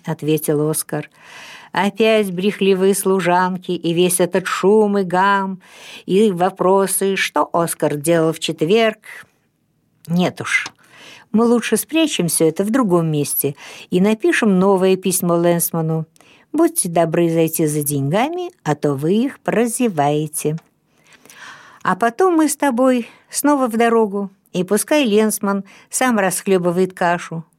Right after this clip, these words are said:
ему за это платят деньги, а я ему в помощники не нанимался».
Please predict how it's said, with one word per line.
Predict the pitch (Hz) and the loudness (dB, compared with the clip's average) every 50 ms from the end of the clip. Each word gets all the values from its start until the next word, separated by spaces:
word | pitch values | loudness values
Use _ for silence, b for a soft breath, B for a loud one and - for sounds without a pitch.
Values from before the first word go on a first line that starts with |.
| _ _ | _ _
ему | - 339 349 330 240 | -4 -4 0 0 0
за | 185 214 | 2 4
это | 208 196 202 208 | 2 2 2 0
платят | 196 202 196 185 185 185 - 185 170 | -2 0 0 0 0 0 -2 -4 -2
деньги, | 151 156 151 147 139 131 135 139 147 _ B B B B B B B B B B B B | -2 -2 -2 -2 -4 -6 -8 -12 -14 _ B B B B B B B B B B B B
а | 196 202 | -2 -2
я | 214 233 240 | 0 2 2
ему | 233 226 208 196 | 2 2 0 -2
в | 180 190 | -2 -2
помощники | - 202 208 233 262 254 - - 208 196 180 190 - 185 | -2 -2 0 0 0 -2 -2 -2 -4 -4 -4 -4 -4 -2
не | 185 190 196 202 220 233 | 0 2 2 2 4 4
нанимался». | 226 214 214 208 202 196 185 165 131 117 - - - - | 4 2 2 2 2 0 0 -2 -2 -4 -8 -10 -12 -12